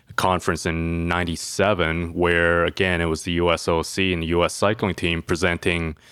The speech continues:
some of the first work on hyperoxia in elite athletes. And what they had was, uh, track cyclists. These weren't the ones going to the Olympics in ninety-six, but they were kind of the B team, so to speak.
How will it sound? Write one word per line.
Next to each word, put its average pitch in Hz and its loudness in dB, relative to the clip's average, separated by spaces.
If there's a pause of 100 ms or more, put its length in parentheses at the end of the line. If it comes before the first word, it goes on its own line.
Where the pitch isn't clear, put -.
some 107 0
of 90 -2
the 92 0
first - 0
work 92 2
on 85 0
hyperoxia 87 0
in 82 -2
elite 82 -2
athletes. 85 -2
And 82 -2 (380)
what 95 0
they 92 2
had 87 0
was, 82 2
uh, 85 2
track 90 -2
cyclists. 90 -2
These 104 0
weren't 104 0
the 98 4
ones 90 2
going 90 0
to 87 2
the 82 0 (280)
Olympics 87 0
in 80 0
ninety-six, 85 0
but - -8
they 82 2
were 80 2
kind 87 -2
of 82 -4
the 104 2
B 95 -2
team, 82 -4
so 85 0
to 80 0
speak. - -4